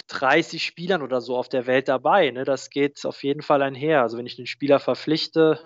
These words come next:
ähm, ja, da muss ich einfach auch wissen, was hat er für eine Mentalität, was hat er für eine, ja, für n-, für eine Gier. Und, ähm,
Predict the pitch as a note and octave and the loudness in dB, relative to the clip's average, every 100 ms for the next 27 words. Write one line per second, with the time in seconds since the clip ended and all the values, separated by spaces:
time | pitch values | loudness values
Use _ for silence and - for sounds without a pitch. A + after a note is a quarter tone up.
0 | - C3+ C3+ C3 _ - B2 A#2+ A#2 A#2 | -8 -8 -8 -16 _ -10 -8 -6 -6 -2
1 | C3 C3+ C3 C3 B2+ C3 A#2 B2 C#3+ D#3 | 0 2 2 4 4 2 2 0 -2 -6
2 | D3+ C#3+ _ C3 C3 - C#3+ C3+ - D3 | -10 -12 _ -4 -2 -2 2 0 0 -2
3 | C#3 C#3 C3+ C3+ C3+ C3+ - D3 D3 A#2+ | 0 -2 -2 0 -2 -2 2 4 4 2
4 | C3+ C3+ B2+ - C3+ C3+ C3 - - - | 0 0 0 -2 -2 -2 -4 -12 -18 -18
5 | - _ C3+ C3+ - C3+ C3 B2 C#3 C3+ | -20 _ -2 -2 0 -2 -2 -4 -2 2
6 | C3 C#3 E3+ D#3 A2 - A#2+ A2+ A#2+ A2+ | 0 2 6 6 4 -2 -12 -10 -12 -12
7 | A2 | -14